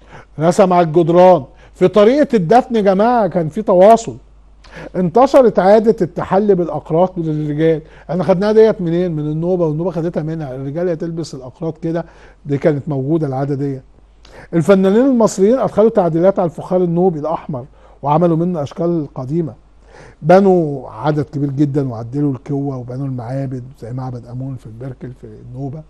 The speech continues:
عايز أقول حاجة، المصري القديم ما كانش إنسان عادي، إنسان متكامل في أمور كثيرة جدًا، وده اللي خلانا لنا حضارة مختلفة.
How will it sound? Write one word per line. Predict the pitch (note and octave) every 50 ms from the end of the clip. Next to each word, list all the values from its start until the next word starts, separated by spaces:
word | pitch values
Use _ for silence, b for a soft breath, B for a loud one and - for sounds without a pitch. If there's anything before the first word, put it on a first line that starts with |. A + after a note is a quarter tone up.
| - - - _ _ _ _ _ b b b b b b b
عايز | C#3+ D#3 C#3+
أقول | C#3+ C3 A#2+
حاجة، | - - - - - _ _ _ _ - _ _ _ _ _ - - - _ - - - - - b b b b b b b b D3+
المصري | D3 D#3+ G3+ G3+ - F3+
القديم | D#3 - D3+ C3 C3+ D#3+ F#3 G#3 A3 - _ - - _ _ _ _ _ - -
ما | C3
كانش | - - E3 D#3+ - - B2+
إنسان | A2+ B2+ A2 - - - C3+ C#3 C3
عادي، | A#2 G#2+ A2 G#2+ - _ _ _ _ _ _ _ _ - - - - - - -
إنسان | C3 G#2+ - - - C3+ C#3 D3+ D3+ D3+ D3+ b b b b b F3
متكامل | D#3 D3+ D#3 E3+ C#3 - - D#3 D3+ D3+ D#3 D3+ D3 D3 D3+ F3+ - _ _ _ _ _ _ _ _ _ -
في | - - C#3 C3+ C3+
أمور | A#2+ A2+ A#2+ A#2+ A#2 C3 C#3 D3+ E3 D3+ - -
كثيرة | C#3 A#2 - - D3 C#3 C3+
جدًا، | A#2 C3 C3 A#2+ - A2 A#2+
وده | C#3+ D3 E3 G3+
اللي | B3+ C4
خلانا | - F#3 F3+ E3+ F#3 G3+ A3 G#3 G3+ A3
لنا | A#3 -
حضارة | - E3+ D#3 D#3 F3+ A3
مختلفة. | A3 F3 C#3 - - F#3+ F#3+ A3 A3 - - A2